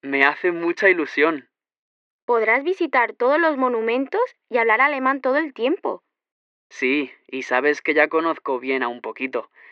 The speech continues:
Speaker 1: Ya sé hablar bastante bien el alemán, gracias a Lena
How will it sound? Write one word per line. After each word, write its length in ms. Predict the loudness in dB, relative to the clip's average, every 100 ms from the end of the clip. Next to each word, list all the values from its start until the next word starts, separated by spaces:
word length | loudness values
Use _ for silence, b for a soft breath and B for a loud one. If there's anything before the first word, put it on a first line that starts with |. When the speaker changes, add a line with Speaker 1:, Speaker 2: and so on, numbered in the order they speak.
| B B B
Speaker 1:
Ya 200 | 0 2
sé 120 | 2 0
hablar 320 | 2 2 2
bastante 560 | 0 0 -2 0 0
bien 280 | 2 2 2
el 60 | 2
alemán, 480 | 0 -2 -6 -8 -18 _ _ -10
gracias 520 | 0 0 2 0 2
a 80 | 2
Lena 320 | 2 0